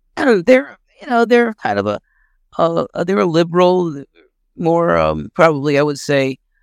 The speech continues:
you know, progressive kind of group. You know, they're, but, you know, I, I haven't had a chance to really get to know the people there 'cause a lot of them don't even live near where I live on the south side and mostly in the other parts of town.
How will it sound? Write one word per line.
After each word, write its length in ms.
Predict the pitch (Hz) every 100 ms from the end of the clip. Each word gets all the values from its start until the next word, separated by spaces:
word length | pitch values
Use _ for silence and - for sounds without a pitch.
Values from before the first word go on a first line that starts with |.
| _
you 120 | 208 185
know, 360 | 151 165 214 _
progressive 840 | 170 156 156 165 - 170 160 160 _ _
kind 240 | - 151 147
of 140 | 143
group. 340 | 131 120 165 - _ _ - _ _ -
You 140 | 175
know, 100 | 135
they're, 220 | 143 143 _ _ _ _
but, 100 | -
you 140 | 156 156
know, 180 | 147 147
I, 160 | 160 -
I 100 | 160
haven't 280 | 185 185 175
had 120 | 160
a 60 | 147
chance 320 | 151 151 -
to 120 | 143
really 300 | 147 139 131 _ _
get 160 | 139 143
to 100 | 143
know 240 | 143 156 143
the 100 | 131
people 380 | 143 - 127
there 260 | 131 151 143
'cause 120 | 131
a 40 | 131
lot 140 | 156
of 60 | 143
them 120 | 131
don't 180 | 131 131
even 180 | 120
live 380 | 117 127 127 - _ _ _ _ -
near 260 | 131 135 127
where 160 | 117
I 120 | 127 143
live 220 | 120 107
on 100 | 104
the 60 |
south 280 | - 165 196
side 240 | - 113 117
and 80 |
mostly 320 | 123 131 113 113
in 100 | 113
the 100 | 113
other 180 | 196
parts 280 | - 131 -
of 60 | -
town. 180 | 120